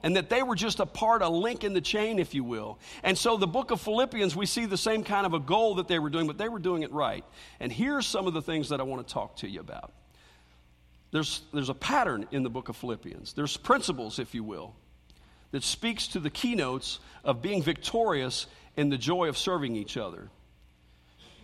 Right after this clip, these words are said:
And here's what it says, and,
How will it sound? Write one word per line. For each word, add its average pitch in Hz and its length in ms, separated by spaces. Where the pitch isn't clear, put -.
And 117 120
here's 214 260
what 196 160
it 143 80
says, 107 540
and, 135 120